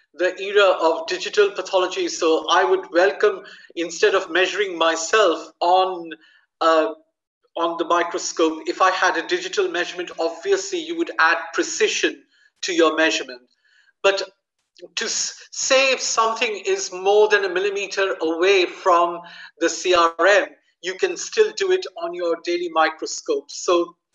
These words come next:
we still manage to do it on our daily microscope. Now, when it's less than a millimeter, is it nought point three or nought point four or nought point five? That is obviously very subjective.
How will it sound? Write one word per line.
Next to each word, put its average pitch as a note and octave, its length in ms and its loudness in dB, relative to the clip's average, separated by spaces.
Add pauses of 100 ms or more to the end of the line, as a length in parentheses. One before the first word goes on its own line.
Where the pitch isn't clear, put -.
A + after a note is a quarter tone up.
(240)
we F3 160 -6
still A#3 360 2
manage F#3 440 2
to F3+ 100 -2
do F3+ 160 4
it E3 140 2
on D#3+ 180 -2
our D#3+ 140 0
daily D#3+ 260 -4
microscope. D3 640 -6
Now, E3+ 260 2
when A#3+ 260 2 (300)
it's E3+ 220 -10
less G#3+ 320 0
than A#3+ 140 2
a A3+ 40 -4
millimeter, G#3 460 -2
is E3+ 180 -2
it G#3 160 -8
nought F3+ 260 -4
point F#3 280 -2
three G#3+ 320 -2
or F3+ 160 0
nought F3 240 -4
point D#3+ 240 -4
four G#3+ 400 4 (300)
or D#3+ 120 2
nought E3+ 240 -2
point E3+ 240 0
five? G3 400 2 (480)
That A3+ 240 4
is F#3 160 0
obviously F#3 520 0
very F3+ 280 -2
subjective. - 720 -6